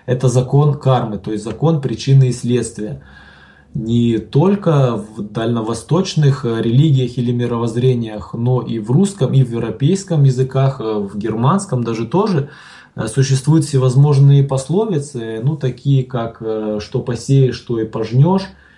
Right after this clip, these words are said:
или «как крикнешь в лес, так и аукнется». То есть это всё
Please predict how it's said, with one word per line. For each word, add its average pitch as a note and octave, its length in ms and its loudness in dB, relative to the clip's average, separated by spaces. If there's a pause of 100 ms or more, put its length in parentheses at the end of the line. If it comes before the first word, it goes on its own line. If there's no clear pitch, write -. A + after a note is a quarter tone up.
(180)
или A2 180 -4
«как A#2+ 340 -4
крикнешь A#2+ 520 -2
в A#2+ 40 -6
лес, A#2+ 260 0
так A2+ 300 -6
и A#2 60 -2
аукнется». C3 880 0
То B2 120 -2
есть A#2+ 180 -6
это C3 400 0
всё F#3+ 580 -2